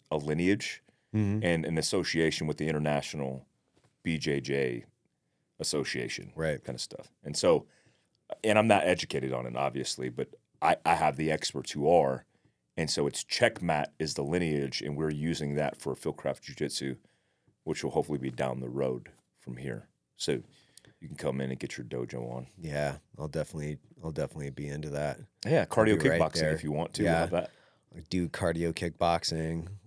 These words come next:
Speaker 2: or, you know, what do they call, uh, functional fitness?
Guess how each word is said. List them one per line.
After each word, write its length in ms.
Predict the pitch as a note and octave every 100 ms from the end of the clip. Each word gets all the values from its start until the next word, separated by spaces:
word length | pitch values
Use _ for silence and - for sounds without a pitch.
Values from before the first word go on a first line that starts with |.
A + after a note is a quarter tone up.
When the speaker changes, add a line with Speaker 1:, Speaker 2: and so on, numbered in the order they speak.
| -
Speaker 2:
or, 580 | D2+ C#2+ C#2+ C#2 C#2 - - - - -
you 100 | G#2+
know, 300 | F2+ F2 F2 - - - -
what 100 | F3+
do 60 |
they 140 | F#3+ E3+
call, 520 | - C#3 C#3 C3 A#2+
uh, 200 | G2 F2
functional 540 | - D3+ D#3 - A#2+ E2
fitness? 640 | - - - - -